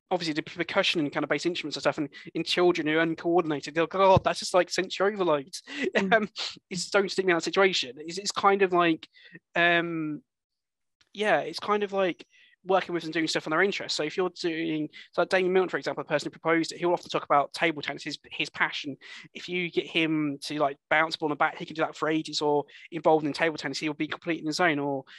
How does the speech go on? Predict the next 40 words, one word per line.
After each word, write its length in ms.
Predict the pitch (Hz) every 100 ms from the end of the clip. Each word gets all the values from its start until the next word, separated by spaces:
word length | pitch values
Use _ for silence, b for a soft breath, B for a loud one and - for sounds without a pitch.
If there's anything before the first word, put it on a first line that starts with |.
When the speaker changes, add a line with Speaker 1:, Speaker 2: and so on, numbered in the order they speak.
| B - -
Speaker 1:
um, 580 | 160 156 147 147 147 139 b b b b _ _
yeah, 300 | 175 190 151
so 420 | 139 175 160 156 151 b b _ _
it's 80 | -
like, 320 | 175 160 - -
if 160 | -
you 380 | 180 180 175 165
were 60 | 147
to 100 | -
talk 300 | 156 - -
to 120 | - 160
me 80 |
about 120 | 156 160
one 180 | 156
of 0 |
my 80 | 160
special 260 | 151 147 156
interests, 300 | 143 139 -
which 180 | 127 135
is, 220 | 143 143
like, 180 | 143 139
my 60 |
s-, 160 | 135 - _ _ _ -
my 180 | 147 139
P 140 | -
H 100 | 151
D 120 | 170
topic, 560 | 160 - 135 - - - - B B
I 80 | 185
can 100 | 208
talk 120 | 185
about 80 | 165
that 100 | 147
for 120 | - -
hours 880 | 196 214 220 170 135 - - - - B B B _
and 400 | 175 170 170 160
be 120 | 175 175
perfectly 380 | 202 170 -
fine. 560 | - 180 175 170 165 165
And 200 | 156